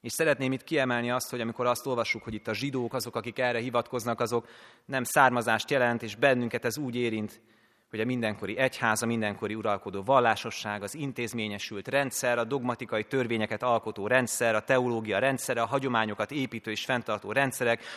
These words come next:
örök kihívása az, hogy mit kezdenek azzal, hogy az élet ura bármikor felülírhatja ezeket, vagy szétfeszítheti ezeket a kereteket,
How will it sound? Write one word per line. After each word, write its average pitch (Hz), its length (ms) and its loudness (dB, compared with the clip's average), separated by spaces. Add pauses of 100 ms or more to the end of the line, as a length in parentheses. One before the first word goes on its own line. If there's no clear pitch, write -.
örök 185 280 6
kihívása 113 840 -2
az, 180 400 4 (840)
hogy 117 120 -2
mit 160 200 2
kezdenek 120 440 0
azzal, 101 520 0
hogy 107 180 -8
az 101 160 -6
élet 120 360 -6
ura 107 460 -4 (460)
bármikor 101 680 -8
felülírhatja 110 760 -10
ezeket, 90 380 -16 (540)
vagy 87 160 -12
szétfeszítheti 98 840 -14
ezeket 90 320 -16
a - 40 -18
kereteket, - 720 -18